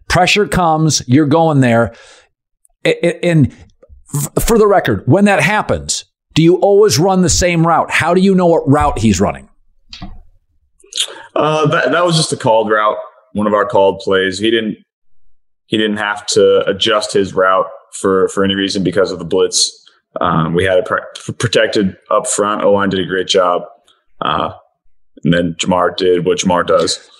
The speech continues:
Speaker 1: It's funny. Of all the cities I've been to in the country, New Orleans is the loosest.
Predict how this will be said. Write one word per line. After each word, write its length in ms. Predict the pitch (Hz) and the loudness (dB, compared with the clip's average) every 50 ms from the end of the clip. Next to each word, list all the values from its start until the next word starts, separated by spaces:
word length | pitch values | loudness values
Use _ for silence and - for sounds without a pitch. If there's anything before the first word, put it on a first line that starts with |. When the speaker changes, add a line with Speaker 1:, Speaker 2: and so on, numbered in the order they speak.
| _ _ _ _ _ _ | _ _ _ _ _ _
Speaker 1:
It's 320 | - - - 185 143 - - | -12 0 0 0 0 0 0
funny. 340 | - 185 165 139 131 117 | 0 0 2 2 0 0
Of 300 | 120 139 135 - 147 127 | 0 -2 -2 -2 -2 0
all 160 | 151 160 170 175 | 0 0 2 2
the 140 | 175 170 | 2 0
cities 340 | - - 160 151 147 143 - | 0 0 0 2 2 4 4
I've 140 | 131 123 107 | 4 4 4
been 180 | 110 120 113 110 | 4 4 4 4
to 100 | 113 104 | 4 4
in 60 | 98 | 4
the 60 | 98 | 2
country, 720 | 90 - 104 95 92 85 - - 78 76 73 73 - - - _ _ _ _ _ _ _ _ _ _ _ _ _ _ _ _ _ _ - - 113 | 2 2 0 0 0 0 0 -2 -2 -2 -4 -8 -10 -14 -18 _ _ _ _ _ _ _ _ _ _ _ _ _ _ _ _ _ _ -10 0 2
New 220 | 127 135 139 139 | 4 4 4 4
Orleans 560 | 135 135 147 151 165 165 160 156 156 143 - | 2 2 2 2 2 2 2 2 2 0 0
is 220 | - 143 127 107 90 | 0 0 0 0 2
the 100 | 117 110 | 0 0
loosest. 840 | 104 104 104 110 117 117 101 - - 82 69 - - - - - | 2 2 4 4 4 2 2 0 -2 -2 -4 -6 -8 -8 -12 -18